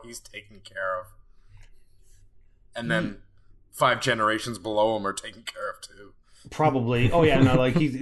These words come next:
Speaker 2: he, he, he, his kids get to have that whole, like, growing up with money, um, you know, and his grandkids and, and, and everything after that, you know, where they, they get everything handed to them on a, on a silver platter.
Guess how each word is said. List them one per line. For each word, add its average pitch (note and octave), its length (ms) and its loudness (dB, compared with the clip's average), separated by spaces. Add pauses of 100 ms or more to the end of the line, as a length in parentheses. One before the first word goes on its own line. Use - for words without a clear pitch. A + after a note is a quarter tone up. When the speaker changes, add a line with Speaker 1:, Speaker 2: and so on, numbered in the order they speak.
Speaker 2:
he, - 300 -6
he, D3+ 280 -4
he, C#3 260 -6
his C3+ 220 -2
kids C3+ 240 -4
get C#3+ 160 -4
to C3 100 -6
have B2 260 -2
that A#2 220 0
whole, A#2 220 -2
like, A2 360 2
growing A#2 320 -2
up A2+ 140 -4
with A#2+ 160 -4
money, A2+ 460 -2
um, G#2+ 420 -4
you G#2+ 140 -6
know, G#2 240 -4
and G#2+ 180 -4
his G#2 220 -8
grandkids G#2 640 -6
and, G2+ 280 -8
and, G#2+ 180 -8
and G#2+ 140 -6
everything A2 300 0
after G#2 220 -2
that, G#2 280 -4
you G2+ 80 -6
know, G2+ 100 -4
where G#2 120 -2
they, G#2 240 -4 (340)
they A#2 80 -6
get A#2 160 -2
everything A#2 300 0
handed A2 300 -4
to G#2 80 -10
them G#2 180 -4
on G#2 140 -6
a, G#2+ 100 -6
on G#2+ 160 -8
a G#2 60 -8
silver G#2 280 -8
platter. A2 460 -10